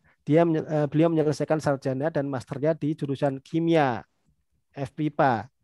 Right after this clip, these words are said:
Universitas Indonesia, kemudian mengambil gelar S tiga-nya atau penelitian doktoralnya di Grup Bioinformatika Fakultas Informatika dan Matematika Universitas Leipzig, ya, Jerman. Penelitian doktoralnya difokuskan pada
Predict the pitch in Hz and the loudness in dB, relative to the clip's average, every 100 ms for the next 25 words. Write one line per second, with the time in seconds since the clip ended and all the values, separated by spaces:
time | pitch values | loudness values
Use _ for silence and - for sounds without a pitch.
0 | _ _ - 139 135 143 135 117 117 143 | _ _ -12 -12 -4 -4 -2 -6 0 2
1 | 190 - - - _ 143 139 135 139 151 | 2 0 -16 -20 _ -2 0 2 4 4
2 | 165 143 135 135 139 151 151 - _ _ | 2 0 -2 0 2 2 0 -6 _ _
3 | - 135 135 135 120 127 _ _ - 143 | -6 -2 -2 -4 -8 -12 _ _ -10 -10
4 | - 151 - 135 135 147 202 196 113 139 | -2 -2 0 0 2 0 -2 -6 -10 -8
5 | 135 139 139 131 131 - 139 131 160 156 | -8 -2 -2 -2 -8 -4 0 2 0 0
6 | 147 165 - 160 - 143 - 135 131 127 | -2 -2 -4 -6 -2 -2 0 -2 -2 -2
7 | 139 151 147 - 139 147 139 143 127 131 | 0 2 0 -2 0 0 0 -4 -8 -8
8 | 123 147 139 131 131 127 123 143 156 - | -4 -4 -2 -2 -2 -4 -2 2 0 -2
9 | _ - _ _ _ 147 151 147 143 143 | _ -20 _ _ _ -2 -2 -2 -4 -4
10 | - 165 - - 156 117 135 139 - 156 | 2 2 2 -8 -12 -6 -4 -6 -6 -6
11 | - _ 87 73 - 127 135 131 107 104 | -6 _ -18 -18 -4 0 2 0 -2 -8
12 | _ _ - _ _ 143 147 156 147 143 | _ _ -20 _ _ -2 2 2 2 -2
13 | 135 147 143 156 180 143 135 - 165 151 | -2 -2 0 0 -2 -4 -4 -4 -2 0
14 | 151 165 | 2 0